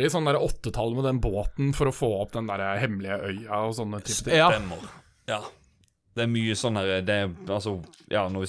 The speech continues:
Speaker 3: snakket om world map tidligere da, at, eh, det er en ting er, er å se på det. Her får du jo utforsket det mye mer.
Speaker 2: Mm.
Speaker 3: Så, mm.
Speaker 1: Men det skal jeg si, det skal jeg bare si, det å finne alle hemmelighetene i Donkey Kong Country tre er veldig mye lettere enn å finne alle hemmelighetene i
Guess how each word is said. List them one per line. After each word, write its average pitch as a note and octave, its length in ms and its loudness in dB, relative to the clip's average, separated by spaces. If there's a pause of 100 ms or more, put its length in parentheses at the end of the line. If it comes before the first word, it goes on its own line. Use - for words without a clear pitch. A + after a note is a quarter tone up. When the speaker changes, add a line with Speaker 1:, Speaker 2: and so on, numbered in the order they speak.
Speaker 3:
snakket F2+ 120 -4
om G2+ 120 2
world G#2 200 4
map F#2+ 180 -2 (160)
tidligere G2 420 2
da, E2 160 0
at, - 160 -16
eh, E2 220 0 (340)
det G2+ 100 -2
er G2 100 0
en F#2 60 -2
ting G2+ 140 -4
er, E2 520 -4
er G2+ 140 0
å F#2+ 100 0
se G#2 200 4
på G2+ 180 0
det. D#2+ 100 0
Her G2 120 2
får G2 160 0
du F#2 60 -2
jo - 160 -4 (160)
utforsket G2 480 -4
det D#2 100 -4 (200)
mye F#2 160 2
mer. D#2+ 180 -2 (300)
Speaker 2:
Mm. D3 200 2 (420)
Speaker 3:
Så, E2+ 500 -2 (300)
mm. G#2 380 2 (280)
Speaker 1:
Men C#3 140 0
det D3 140 4
skal E3 160 6
jeg E3+ 80 6
si, D#3+ 400 8
det D3 140 8
skal E3+ 160 4
jeg E3 60 6
bare D#3+ 100 8
si, E3 240 8
det D3+ 140 8
å D3+ 60 6
finne C#3+ 300 4
alle B2+ 220 4
hemmelighetene A#2 680 0
i B2+ 100 0
Donkey B2 280 -2
Kong C3 460 -2
Country B2+ 360 0
tre D3+ 240 4
er C3+ 200 2
veldig C3+ 500 2
mye C3+ 160 2
lettere C#3 440 2
enn B2 100 0
å B2 60 -2
finne A#2+ 200 0
alle A2 260 0
hemmelighetene G#2+ 560 -4
i G2+ 240 -6